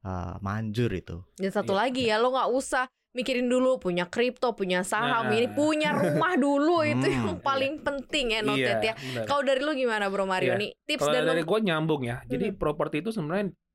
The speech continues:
Speaker 3: jenis investasi yang hassle free ya. Istilahnya nggak usah pusing.
Speaker 2: Mhm.
Speaker 3: Beli, diamin aja, nggak usah diapa-apain, ya
Speaker 1: Hmm.
Speaker 3: kan? Buy and wait, ya. Jadi
Speaker 2: Mhm.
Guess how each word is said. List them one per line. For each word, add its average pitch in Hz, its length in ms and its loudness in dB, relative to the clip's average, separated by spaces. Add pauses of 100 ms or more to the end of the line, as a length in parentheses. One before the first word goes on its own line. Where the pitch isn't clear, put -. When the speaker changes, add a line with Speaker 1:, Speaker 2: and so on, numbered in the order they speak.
Speaker 3:
jenis 143 340 -4
investasi 143 600 -6
yang 151 160 -2
hassle 131 360 -6
free 127 280 -2
ya. 101 180 -6
Istilahnya 151 340 -4
nggak 135 200 0
usah 156 120 -2
pusing. 170 380 -2 (220)
Speaker 2:
Mhm. 196 240 -14 (420)
Speaker 3:
Beli, 151 400 2
diamin 185 460 2
aja, 233 160 0
nggak 190 120 2
usah 165 140 -2
diapa-apain, 143 520 0 (300)
ya 117 200 -2
Speaker 1:
Hmm. - 20 -2
Speaker 3:
kan? 147 180 0 (540)
Buy 180 540 0
and 135 180 -2
wait, 135 320 2 (280)
ya. 131 280 -6
Jadi 123 340 -2
Speaker 2:
Mhm. - 60 -16